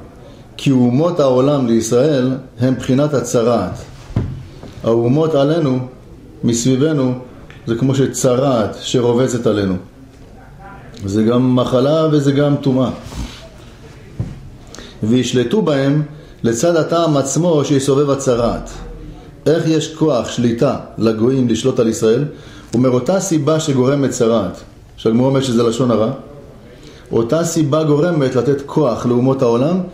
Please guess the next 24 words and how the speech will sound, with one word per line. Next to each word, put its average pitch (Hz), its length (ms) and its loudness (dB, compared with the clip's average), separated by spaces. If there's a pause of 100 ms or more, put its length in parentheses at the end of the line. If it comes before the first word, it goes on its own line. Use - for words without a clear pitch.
(100)
שהם 131 200 0
יכולים 135 340 2
לשלוט 131 420 0
על 113 100 2
ישראל 107 320 0 (720)
בזמן 110 260 2
הגלות. 110 360 0 (1400)
ותמצא 123 460 2
גם 170 220 0
כן 151 140 0
שאמרו 139 380 2
ז"ל 139 340 0 (420)
שלא 147 320 2
נגאלו 156 380 2
ישראל 151 240 0
ממצרים, 127 680 0 (360)
אלא 135 200 4
לצד 135 460 0
שלא 143 280 2
היה 147 200 2
בהם 156 240 2
בליל 135 260 2
לשון 127 220 0
הרע. 101 180 0